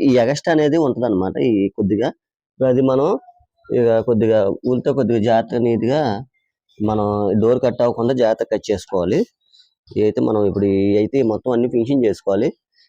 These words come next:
ఫినిషింగ్ చేసుకొని వీటికి సంబంధించిన హ్యాండిల్స్ కూడా ఉన్నాయి. ఇక కరెంట్ అయితే తీసేసాడు. నిన్న వాన అయితే ఫుల్ పడిందండి. కరెంట్ కూడా రాత్రి కూడా కరెంట్ దగ్గరగా ఓ రెండు గంటలు అలాగ తీసేసాడు అనమాట. ఇక మేము కూడా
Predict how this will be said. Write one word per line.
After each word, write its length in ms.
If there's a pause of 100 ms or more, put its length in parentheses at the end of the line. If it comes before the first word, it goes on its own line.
(120)
ఫినిషింగ్ 440
చేసుకొని 440
వీటికి 320
సంబంధించిన 580
హ్యాండిల్స్ 460
కూడా 160
ఉన్నాయి. 260 (560)
ఇక 240
కరెంట్ 280
అయితే 160
తీసేసాడు. 560 (560)
నిన్న 180 (280)
వాన 220
అయితే 180
ఫుల్ 300
పడిందండి. 500 (560)
కరెంట్ 260
కూడా 160
రాత్రి 300
కూడా 240
కరెంట్ 360 (880)
దగ్గరగా 400
ఓ 60
రెండు 200
గంటలు 300
అలాగ 200
తీసేసాడు 400
అనమాట. 280 (800)
ఇక 120 (520)
మేము 220
కూడా 160